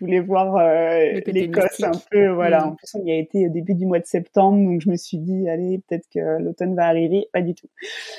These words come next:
Speaker 1: Donc l'automne n'était pas là. Mais on a vu quand même quelques fois, voilà, un peu des monts un peu brumeux, euh, ici et là. C'est énormément de, de grands lacs qu'on appelle des lochs là-bas, euh,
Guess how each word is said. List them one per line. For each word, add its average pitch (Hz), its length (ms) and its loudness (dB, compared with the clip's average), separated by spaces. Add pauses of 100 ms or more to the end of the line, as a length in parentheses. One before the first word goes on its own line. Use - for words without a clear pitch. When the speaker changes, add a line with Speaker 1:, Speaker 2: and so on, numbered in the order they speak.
(240)
Speaker 1:
Donc 165 160 0
l'automne 240 260 2
n'était 202 200 0
pas 170 140 -2
là. 170 180 -8
Mais 208 180 4
on 208 100 4
a 190 100 2
vu 202 120 2
quand 196 140 2
même 202 160 2
quelques 185 300 0
fois, 208 380 4
voilà, 175 200 -2
un 160 100 0
peu 202 140 0
des 175 160 -2
monts 190 320 0
un 180 80 2
peu 180 140 -4
brumeux, 185 800 2
euh, 165 580 0 (180)
ici 180 360 -4
et 165 40 -2
là. 180 240 0 (540)
C'est - 340 -6
énormément 214 840 4
de, 175 720 -2
de 170 60 -6
grands 196 400 0
lacs - 480 0
qu'on 190 140 -4
appelle 156 280 -2
des 156 120 -6
lochs 170 520 -4
là-bas, 175 340 -2 (600)
euh, 160 720 2